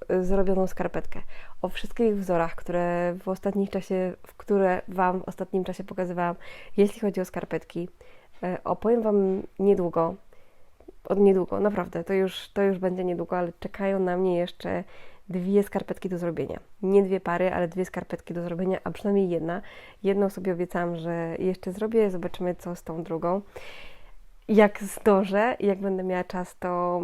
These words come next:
jest szansa, że powstanie, e, bo one mi są potrzebne, żeby właśnie stworzyć ten odcinek, więc jeszcze,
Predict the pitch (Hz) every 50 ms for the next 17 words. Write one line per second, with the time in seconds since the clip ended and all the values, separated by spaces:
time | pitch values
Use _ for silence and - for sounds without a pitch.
0 | - - 185 185 180 - - - - 185 180 175 - 185 180 170 175 175 170 170
1 | 165 165 - - 180 175 - - - - 165 156 - 185 214 254 - - - -
2 | - - - - - - - - - - 190 185 180 180 170 185 190 - - 226
3 | 233 233 226 226 - 214 202 - 185 - - 190 202 196 190 196 180 202 185 180
4 | 165 143 160 190 196 - - - - - - 190 190 196 196 - 196 180 - 170
5 | - - - 160 135 - 165 175 180 185 180 180 - - 196 190 202 - - -
6 | 185 180 180 185 180